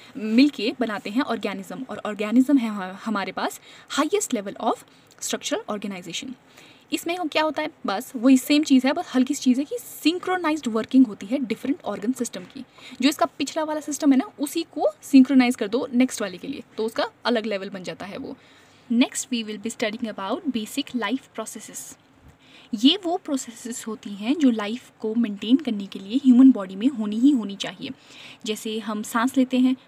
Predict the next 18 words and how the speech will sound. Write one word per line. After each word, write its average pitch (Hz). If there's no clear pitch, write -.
तो 233
हम 240
जब 208
जगे 220
हुए 262
हैं 262
हम 247
तब 220
भी 220
सांस 247
लेते 233
हैं, 240
और -
जब 285
हम 311
सो 302
जाते 220
हैं 220